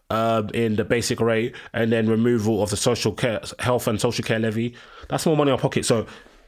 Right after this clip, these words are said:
it's like, I've won at what cost? Although it's good for me and my family as an individual, for the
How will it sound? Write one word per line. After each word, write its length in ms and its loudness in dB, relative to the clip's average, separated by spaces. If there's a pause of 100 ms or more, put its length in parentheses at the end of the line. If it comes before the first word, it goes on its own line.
(100)
it's 160 0
like, 200 2
I've 200 0
won 200 2
at 80 0
what 140 -2
cost? 480 -6 (760)
Although 320 2
it's 100 2
good 260 0
for 140 0
me 220 2
and 60 2
my 100 2
family 420 0
as 100 -2
an 80 -2
individual, 680 -4
for 200 -4
the 100 2